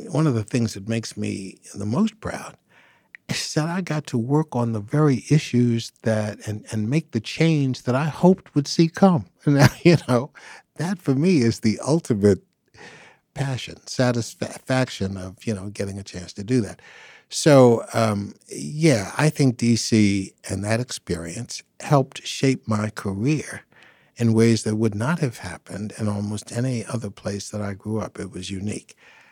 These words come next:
And I sort of really became, um,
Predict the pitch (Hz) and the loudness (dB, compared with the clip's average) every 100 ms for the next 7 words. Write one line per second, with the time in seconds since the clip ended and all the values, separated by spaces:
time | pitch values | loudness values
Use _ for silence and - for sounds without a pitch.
0 | _ _ _ _ _ - 117 120 113 - | _ _ _ _ _ -4 -2 0 -4 -8
1 | _ - - - 170 147 107 - - - | _ -12 -8 0 4 4 4 -4 -14 -14
2 | 110 156 160 107 - - 107 104 101 95 | -2 4 6 4 -2 -4 0 2 0 -4
3 | - _ _ _ - 98 98 95 92 | -10 _ _ _ -12 -8 -8 -10 -14